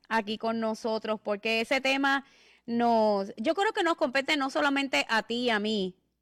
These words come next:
a ti y a todos los que colaboran contigo en Villa Michel, a mí, a toda mi familia que somos animal lovers, pero también a Puerto Rico entero, porque yo creo que este es un problema y una situación de país.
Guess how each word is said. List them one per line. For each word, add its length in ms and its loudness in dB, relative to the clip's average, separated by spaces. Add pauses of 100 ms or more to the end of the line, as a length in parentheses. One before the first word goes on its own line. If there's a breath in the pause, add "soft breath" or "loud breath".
a 120 -4
ti 440 0
y 140 -2
a 100 0
todos 320 -4
los 140 -2
que 120 -4
colaboran 500 0
contigo 540 -2
en 160 -4
Villa 260 -2
Michel, 520 -2 (380 soft breath)
a 160 -2
mí, 360 2
a 60 2
toda 180 0
mi 120 -8
familia 380 -4
que 100 -8
somos 300 -6
animal 300 -4
lovers, 440 0
pero 220 -4
también 460 -4
a 140 -4
Puerto 280 -2
Rico 220 -4
entero, 300 0
porque 260 -4
yo 120 -2
creo 260 2
que 100 -4
este 140 -4
es 60 -2
un 180 -4
problema 600 -2
y 60 -4
una 160 -4
situación 480 -4
de 120 -2
país. 480 -4